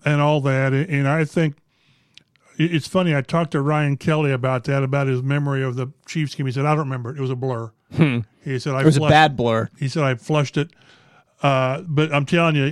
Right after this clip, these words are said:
Speaker 1: i-, in, internally, this offensive line wants to step up and say, "That wasn't us. This is us." And we'll see it on Sunday night.
Speaker 2: We'll talk a little bit about the blocking from last week for the offensive line. Nick Sirianni was asked his assessment,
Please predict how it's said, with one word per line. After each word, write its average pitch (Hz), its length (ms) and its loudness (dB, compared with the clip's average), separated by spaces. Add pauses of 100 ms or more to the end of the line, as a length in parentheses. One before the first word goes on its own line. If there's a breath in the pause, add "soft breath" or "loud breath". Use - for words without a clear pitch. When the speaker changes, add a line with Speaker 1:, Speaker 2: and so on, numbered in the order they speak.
Speaker 1:
i-, 156 200 -2
in, 170 240 0
internally, 175 800 0 (600 soft breath)
this 156 200 -2
offensive 156 420 0
line 147 300 0
wants 139 220 0
to 139 220 -2 (160)
step - 360 -2
up 147 160 -2
and 135 120 -4
say, 131 220 -2
"That 147 320 -2
wasn't 143 320 0
us. 131 260 -2
This 135 360 -2
is 131 120 0
us." 131 280 -2
And 147 100 -2
we'll 156 140 -2
see 185 100 -6
it 170 80 -2
on 160 140 -2
Sunday 160 260 -4
night. 160 240 -4 (100)
Speaker 2:
We'll 190 140 2
talk 233 240 2
a - 20 2
little 196 160 4
bit 175 140 2
about 160 220 0
the 139 60 -10
blocking 135 520 2
from 127 140 -6
last 117 320 0
week 113 180 -2
for 120 380 -2
the 127 80 0
offensive 117 420 -2
line. 113 240 0
Nick 156 160 2
Sirianni 143 540 0
was 120 120 -2
asked 127 320 0
his 123 140 -2
assessment, 123 540 -2